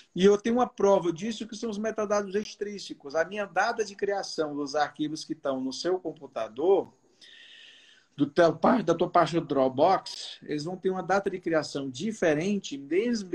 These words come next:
mesmo que seja de milissegundos, mas vai ser diferente da data de criação dos arquivos que estão na, na nuvem. O que demonstra que eu tenho uma cópia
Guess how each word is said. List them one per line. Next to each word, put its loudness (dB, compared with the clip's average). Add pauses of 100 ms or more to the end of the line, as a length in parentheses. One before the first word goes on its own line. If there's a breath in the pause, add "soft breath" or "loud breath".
(140)
mesmo -2
que -14
seja -2
de -12
milissegundos, -6 (160)
mas 2
vai 2
ser 0
diferente -2 (600)
da 4
data 2
de 0
criação 2
dos -2
arquivos 2
que -20
estão 0
na, 2
na -2
nuvem. 0 (720 soft breath)
O -6
que 4
demonstra 4
que 0
eu 0
tenho -2
uma -2
cópia 0